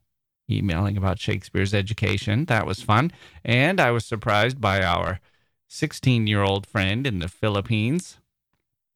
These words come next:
And I was surprised by our married couple friends. Oh, who have their new little baby.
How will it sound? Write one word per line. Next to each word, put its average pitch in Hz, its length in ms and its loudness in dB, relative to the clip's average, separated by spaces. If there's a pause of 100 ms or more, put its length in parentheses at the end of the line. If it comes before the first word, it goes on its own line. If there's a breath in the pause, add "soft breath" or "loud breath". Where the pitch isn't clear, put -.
(680)
And 107 100 -4
I 67 40 -4
was 67 100 -6
surprised 107 480 -2
by 95 160 2
our 92 140 2
married 95 480 2
couple 92 300 -2
friends. 95 680 0 (440)
Oh, 107 840 2
who 120 160 0
have 101 240 -2
their 110 160 -2
new 127 180 0
little 135 260 0
baby. 143 640 -2